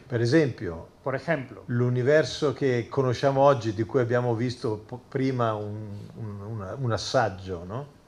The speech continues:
Speaker 2: El universo que conocemos ahora, del que hemos visto algunas imágenes.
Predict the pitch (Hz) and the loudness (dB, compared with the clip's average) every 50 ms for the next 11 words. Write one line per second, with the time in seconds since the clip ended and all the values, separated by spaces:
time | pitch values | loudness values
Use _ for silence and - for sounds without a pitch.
0 | _ - - - - - 139 127 131 139 135 135 135 156 165 165 - 185 170 - | _ -20 -20 -20 -12 -8 -6 -6 -4 -4 -2 0 2 2 2 0 0 -4 -2 -2
1 | 170 165 - 156 147 143 143 160 156 151 156 151 - - 147 139 147 151 156 151 | -2 -2 0 0 0 -2 -2 -4 -4 -4 -4 -4 -2 2 4 6 6 8 6 6
2 | 139 123 120 120 120 120 117 127 127 135 139 139 139 113 123 147 143 - - - | 4 2 -2 -4 -6 -8 -8 -8 -6 -4 -4 -6 -6 -8 -12 -14 -14 -14 -12 -8
3 | - 147 147 139 135 - - - - - - - - 123 123 120 113 123 127 135 | -6 -4 -4 -4 -6 -8 -12 -20 -20 -20 -16 -8 -4 -4 -4 -4 -4 -8 -6 -6
4 | 143 139 - - - - 135 120 139 139 143 - - 135 113 107 110 95 - - | -6 -6 -6 -10 -14 -12 -6 -2 -2 -2 -2 -4 -8 -14 -14 -14 -16 -20 -20 -20
5 | - | -20